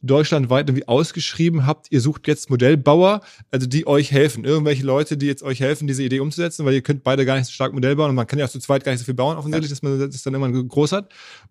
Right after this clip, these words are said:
Speaker 1: Und dann waren die noch in eurer alten Disco, äh, tagsüber, äh, bei Putzlicht und haben dann da irgendwie gebaut. Und da ist dann
Speaker 2: Ja.
Speaker 1: euch einer aufgefallen, der bis heute sozusagen euer wichtigster Modellbauer ist und auch so ein, so ein Modellbaugenie scheinbar ist.
Speaker 2: Fast.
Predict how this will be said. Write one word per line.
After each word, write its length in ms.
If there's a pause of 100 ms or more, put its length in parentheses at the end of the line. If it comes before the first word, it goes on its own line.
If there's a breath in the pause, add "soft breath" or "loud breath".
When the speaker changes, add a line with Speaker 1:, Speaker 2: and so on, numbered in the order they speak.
Speaker 1:
Und 140
dann 340
waren 300
die 240
noch 160
in 100
eurer 240
alten 240
Disco, 460 (260 loud breath)
äh, 140
tagsüber, 640 (240 soft breath)
äh, 100
bei 420
Putzlicht 600
und 260
haben 140
dann 160
da 220
irgendwie 260
gebaut. 320
Und 80
da 140
ist 160
dann 80
Speaker 2:
Ja. 80
Speaker 1:
euch 160
einer 160
aufgefallen, 640
der 100
bis 220
heute 260
sozusagen 320
euer 160
wichtigster 400
Modellbauer 560
ist 140
und 100
auch 140
so 80
ein, 160
so 80
ein 60
Modellbaugenie 640
scheinbar 280
ist. 160
Speaker 2:
Fast. 520